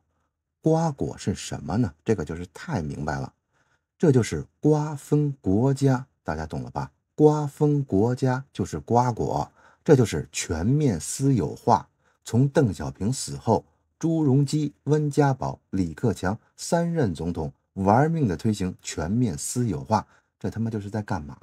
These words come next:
呀？大家现在彻底明白了吧？这就是给时代阎王啊送瓜果呢。这个就是邓小平夺舍的酬金，同时也是他们这三人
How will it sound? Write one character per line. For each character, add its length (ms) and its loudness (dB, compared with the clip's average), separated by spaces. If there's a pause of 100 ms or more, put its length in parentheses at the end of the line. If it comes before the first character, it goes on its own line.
呀？ 120 -8 (460)
大 100 -4
家 60 -2
现 160 -6
在 120 -6
彻 200 -6
底 100 -8
明 160 -8
白 100 -6
了 100 -8
吧？ 140 -10 (420)
这 140 4
就 100 0
是 160 -6 (100)
给 200 -2
时 400 -4
代 240 -2
阎 260 -6
王 160 -2
啊 140 -6 (100)
送 360 -4
瓜 280 0
果 320 -6
呢。 220 0 (460)
这 180 6
个 260 -2
就 120 -8
是 180 -8 (160)
邓 220 0
小 180 -10
平 240 -6 (160)
夺 220 0
舍 180 2
的 160 -6
酬 280 -4
金， 220 -2 (300)
同 220 2
时 200 2 (200)
也 120 -2
是 220 -8
他 260 -6
们 140 2
这 100 -4
三 240 -4
人 180 -6